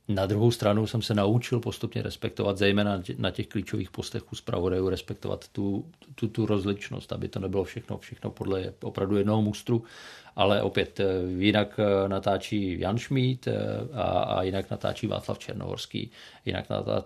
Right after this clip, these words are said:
natáčel Martin Řezníček, jinak jsem Ameriku zpracoval já. Eh, tam jsou, tam, ta-, tam prostě s-, je potom strašně důležité ctít ty osobnosti a vlastně nechat, nechat, řekněme, tu pestrost, eh, se, se projevit i v,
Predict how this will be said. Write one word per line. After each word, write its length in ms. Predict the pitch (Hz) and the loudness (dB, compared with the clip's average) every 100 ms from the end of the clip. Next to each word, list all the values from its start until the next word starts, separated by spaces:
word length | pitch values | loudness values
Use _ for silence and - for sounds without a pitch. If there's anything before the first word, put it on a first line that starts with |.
| - | -4
natáčel 500 | 127 90 - 92 104 | -4 0 0 2 0
Martin 320 | 90 - 117 | 0 0 0
Řezníček, 540 | 104 104 101 - 107 | 2 0 0 -2 -2
jinak 200 | 101 101 | -4 -6
jsem 180 | - 101 | -6 -4
Ameriku 340 | 98 95 98 - | -2 -4 -4 -8
zpracoval 640 | - - - 104 - 53 | -8 -10 -4 -2 -2 -2
já. 140 | 52 - - - - - | -2 -6 -20 -20 -20 -4
Eh, 200 | 104 - 185 - _ _ _ - | -2 -2 -4 -14 _ _ _ 2
tam 140 | 113 | 4
jsou, 200 | - 160 | 6 4
tam, 280 | - 120 117 | 6 2 2
ta-, 140 | 123 | 0
tam 360 | 107 117 123 117 | 2 4 4 2
prostě 420 | 110 - - 123 | -2 -4 0 0
s-, 460 | - - - - 143 | 0 -8 -8 -8 4
je 220 | 120 117 | 8 8
potom 340 | 113 107 117 | 6 0 2
strašně 320 | - 117 - | 0 -2 0
důležité 540 | 107 101 101 104 113 107 | 0 2 2 0 0 0
ctít 500 | - - 110 104 - | -2 -4 -4 -4 -4
ty 140 | 113 | -4
osobnosti 680 | 110 - 101 101 90 - 107 | -4 -2 -2 -2 -4 -4 -4
a 40 | 104 | -2
vlastně 300 | 98 - 101 | -4 -6 -6
nechat, 380 | 101 110 - | -4 -6 -6
nechat, 420 | 101 101 - 104 - | -8 -8 -8 -8 -8
řekněme, 360 | 98 - 101 | -10 -6 -6
tu 120 | 95 | -4
pestrost, 680 | 110 110 101 - 101 95 - | -2 0 0 -2 -6 -6 -6
eh, 240 | 107 104 | -6 -4
se, 160 | 104 - | -6 -8
se 180 | - - | -6 -4
projevit 420 | 95 95 104 - | -2 -2 -4 -6
i 20 | |
v, 100 | - | -10